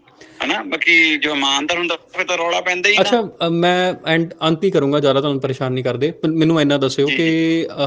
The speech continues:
Speaker 2: ਹੁਣ ਤੁਸੀਂ ਅੱਗੇ ਕੀ ਕੁਝ ਕਰਨ ਦਾ ਕੁਝ ਪਲਾਨ ਕਰੋਗੇ ਇਹਦੇ ਬਾਰੇ, ਜਾਂ ਬਸ ਇਹ ਸਿਰਫ ਇੱਕ ਲਾਈਵ 'ਚ ਕਹਿਣ ਵਾਲੀ ਗੱਲ ਹੀ ਸੀ?
Speaker 1: ਨਹੀਂ, ਨਹੀਂ, ਹੁਣ ਸਾਡਾ ਤਾਂ ਕੇਸ ਚੱਲਦਾ ਹੀ, ਕੱਲ੍ਹ ਹੁਣ ਮੇਰੀ
Speaker 2: ਹੂੰ।
Speaker 1: ਦੇਖੋ, ਮੈਂ ਨਹੀਂ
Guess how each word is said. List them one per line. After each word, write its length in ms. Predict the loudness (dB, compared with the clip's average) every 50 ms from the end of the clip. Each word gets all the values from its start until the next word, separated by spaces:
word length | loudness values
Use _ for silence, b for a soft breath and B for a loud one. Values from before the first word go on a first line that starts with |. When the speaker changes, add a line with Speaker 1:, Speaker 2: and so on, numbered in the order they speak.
| -2 0
Speaker 2:
ਹੁਣ 160 | 0 0 0
ਤੁਸੀਂ 300 | -2 -4 -2 0 2 2
ਅੱਗੇ 320 | 2 2 0 0 0 -2 -2
ਕੀ 260 | -4 -4 -4 -4 -2
ਕੁਝ 240 | -2 -2 -2 -2 -4 -6 -8 -2 0
ਕਰਨ 240 | 0 2 2 2
ਦਾ 80 | 0 0
ਕੁਝ 160 | 0 -2 -4
ਪਲਾਨ 280 | -2 -2 0 0 0 0
ਕਰੋਗੇ 320 | 0 0 0 0 0 0
ਇਹਦੇ 120 | 0 2 2
ਬਾਰੇ, 280 | 4 4 4 2 2
ਜਾਂ 260 | 0 0 2 2 2
ਬਸ 240 | 2 2 2 0 -2
ਇਹ 160 | -4 -4 -2
ਸਿਰਫ 220 | -2 -2 -2 -2 -2
ਇੱਕ 100 | -2 0
ਲਾਈਵ 220 | 2 2 2 0
'ਚ 100 | -2 -2
ਕਹਿਣ 200 | -2 0 0 0
ਵਾਲੀ 140 | 0 0 2
ਗੱਲ 180 | 2 2 2 0
ਹੀ 40 |
ਸੀ? 140 | -4 -6 -10 -18 _ b b b b b b b b b b b _ _ _ _ _ _ _ _ _ _ _ _ -4
Speaker 1:
ਨਹੀਂ, 120 | -2 0 0
ਨਹੀਂ, 100 | 0 -2
ਹੁਣ 140 | -2 -4
ਸਾਡਾ 280 | -4 -4 -2 -2 -2 -2
ਤਾਂ 120 | -4 -4
ਕੇਸ 340 | -2 0 2 2 2 0 -2
ਚੱਲਦਾ 300 | -4 -6 -6 -4 -2 -2
ਹੀ, 60 | 0
ਕੱਲ੍ਹ 300 | 0 0 -2 -2 -4 -6
ਹੁਣ 160 | -6 -6 -4 -2
ਮੇਰੀ 200 | -2 -2 0 2 2
Speaker 2:
ਹੂੰ। 220 | 2 2 0 -2
Speaker 1:
ਦੇਖੋ, 180 | -4 -6 -4 -4
ਮੈਂ 260 | -2 -2 -2 -2 -4
ਨਹੀਂ 120 | -6 -10